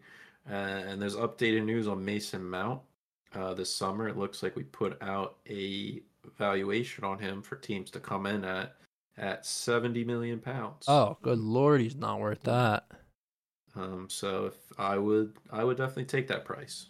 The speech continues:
Speaker 2: Yeah, no, for sure. As a Chelsea fan, I mean, you'd for sure take seventy.
Speaker 1: I don't,
Speaker 2: Um,
Speaker 1: I don't, I don't know who's paying that. I think the only people that
Speaker 2: West
Speaker 1: are
Speaker 2: Ham.
Speaker 1: Uh, no, uh, they don't have that money.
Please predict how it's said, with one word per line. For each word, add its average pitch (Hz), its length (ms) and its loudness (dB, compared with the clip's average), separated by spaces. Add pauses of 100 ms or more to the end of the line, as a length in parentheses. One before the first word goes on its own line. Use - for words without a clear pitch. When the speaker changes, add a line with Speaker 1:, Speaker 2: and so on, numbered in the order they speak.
Speaker 2:
Yeah, 95 300 2
no, 104 260 -4
for - 320 -12
sure. 110 400 -2
As 101 140 -6
a 98 80 -10
Chelsea 110 440 -2
fan, 95 360 -8
I 92 80 -10
mean, 92 300 -10 (760)
you'd 98 300 -4 (120)
for - 280 -10
sure 139 360 0
take 85 300 -10
seventy. 92 500 -10 (800)
Speaker 1:
I 101 180 -6
don't, 95 220 -4
Speaker 2:
Um, 95 120 -10
Speaker 1:
I 107 40 -4
don't, 101 300 -2
I 107 60 -2
don't 104 180 2
know 101 100 2
who's 104 160 -6
paying 104 400 -2
that. 131 360 -4
I 131 100 -10
think 95 260 -8
the 98 140 -6
only 101 320 -4 (520)
people 107 320 -2
that 101 140 2
Speaker 2:
West 98 260 0
Speaker 1:
are 110 40 -8
Speaker 2:
Ham. 117 240 -8 (1200)
Speaker 1:
Uh, - 60 -12 (200)
no, 80 80 -14 (720)
uh, 98 220 -8
they 95 120 -6
don't 87 100 -4
have 85 160 -4
that 87 160 -8
money. 92 320 -10